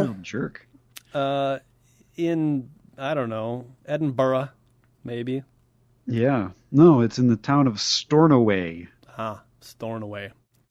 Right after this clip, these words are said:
Speaker 2: It's a good place.
Speaker 1: Now, is Jason Wingard Scottish? Or is he, I mean, obviously he's not, but is he, uh, is he supposed to be Scottish?
Speaker 2: I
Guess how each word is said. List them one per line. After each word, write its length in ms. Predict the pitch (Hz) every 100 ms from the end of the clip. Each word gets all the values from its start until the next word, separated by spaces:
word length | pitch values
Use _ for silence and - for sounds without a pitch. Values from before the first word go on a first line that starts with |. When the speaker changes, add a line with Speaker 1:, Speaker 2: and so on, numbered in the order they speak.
| - -
Speaker 2:
It's 80 | -
a 40 |
good 140 | 151
place. 300 | - 127 113
Speaker 1:
Now, 260 | 147 147 151
is 340 | 170 151 151
Jason 600 | - 202 262 - 302 214
Wingard 640 | 151 170 190 202 175 160 143
Scottish? 840 | - - 104 107 113 120 - - _ _ _ _
Or 160 | 127 123
is 180 | 131 113
he, 300 | 123 110 104
I 60 | 113
mean, 400 | 120 107 101 - -
obviously 480 | 113 104 92 101 92
he's 280 | 98 95
not, 300 | 101 92 80 -
but 200 | 113 113
is 220 | 151 120
he, 280 | - 120 107
uh, 280 | 98 92 90 - _
is 160 | - 117
he 180 | - 101
supposed 440 | - - 95 -
to 60 | 107
be 140 | 92
Scottish? 640 | - - 85 80 87 - - _ _ _ _ -
Speaker 2:
I 220 | 151 147